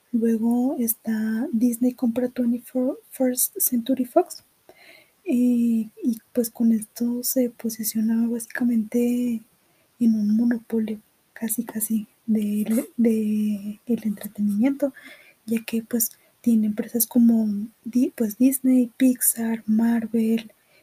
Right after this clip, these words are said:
eh, Fox, incluso tiene, eh, Nat Geo,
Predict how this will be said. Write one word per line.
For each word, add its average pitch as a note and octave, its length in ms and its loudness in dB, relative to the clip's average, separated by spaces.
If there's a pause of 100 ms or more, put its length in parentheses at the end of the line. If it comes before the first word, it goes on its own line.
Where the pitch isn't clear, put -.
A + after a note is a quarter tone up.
(200)
eh, A3+ 180 2
Fox, A#3 840 -2 (200)
incluso A3+ 500 -2
tiene, A#3 1000 0 (1900)
eh, A3 600 0 (840)
Nat B3 280 2
Geo, C#4+ 460 2